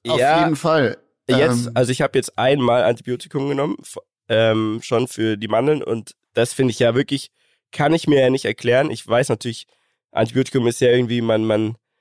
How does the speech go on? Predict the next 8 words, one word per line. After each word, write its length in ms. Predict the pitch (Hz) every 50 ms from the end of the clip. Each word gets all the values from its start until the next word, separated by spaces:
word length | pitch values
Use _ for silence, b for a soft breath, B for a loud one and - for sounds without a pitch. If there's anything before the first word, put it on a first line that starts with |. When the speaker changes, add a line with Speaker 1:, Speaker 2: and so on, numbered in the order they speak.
| _ _ _ _ _
Speaker 2:
man 320 | - 113 107 101 101 101 -
pflanzt 400 | - - 143 131 143 - - -
quasi 340 | - 123 120 120 117 123 123
einen 220 | 117 113 110 104 - -
anderen 540 | 101 117 139 143 139 123 120 117 110 107 -
Pilz 460 | - - - 156 175 294 285 - -
ein, 300 | - 82 90 110 123 131
oder? 340 | 104 107 117 147 190 277 262